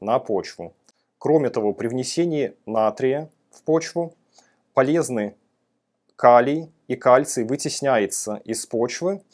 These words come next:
и рассада развивается плохо. Поэтому ни в коем случае не используйте соду.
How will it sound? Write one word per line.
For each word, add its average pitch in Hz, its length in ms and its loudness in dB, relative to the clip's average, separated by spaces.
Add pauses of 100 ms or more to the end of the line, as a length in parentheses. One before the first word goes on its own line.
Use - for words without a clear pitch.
(160)
и 120 40 -4
рассада 156 400 2
развивается 127 600 0
плохо. 92 500 -8 (460)
Поэтому 131 540 0 (180)
ни 120 140 -4
в - 100 -14
коем 120 240 2
случае 147 400 -4
не 107 120 -4
используйте 123 600 -8
соду. 80 380 -14